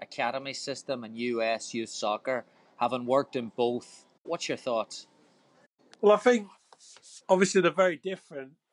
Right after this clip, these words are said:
Speaker 2: Probably the, the benefit, even though it has a plus and a minus, the benefit with the American players is that the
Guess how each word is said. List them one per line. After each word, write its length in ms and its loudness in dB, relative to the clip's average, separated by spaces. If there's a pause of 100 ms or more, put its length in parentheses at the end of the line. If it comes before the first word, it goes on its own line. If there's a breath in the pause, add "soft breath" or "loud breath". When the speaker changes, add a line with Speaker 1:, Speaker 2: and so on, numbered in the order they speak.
(120)
Speaker 2:
Probably 240 -6
the, 120 -20 (200)
the 100 -10
benefit, 580 -6 (1200)
even 180 -6
though 80 -4
it 80 -6
has 140 -8
a 60 -14 (360)
plus 300 -8
and 80 -12
a 60 -12
minus, 440 -10
the 100 -14
benefit 480 -12
with 140 -20
the 80 -16
American 500 -8
players 380 -14
is 160 -14
that 240 -6 (800)
the 440 -6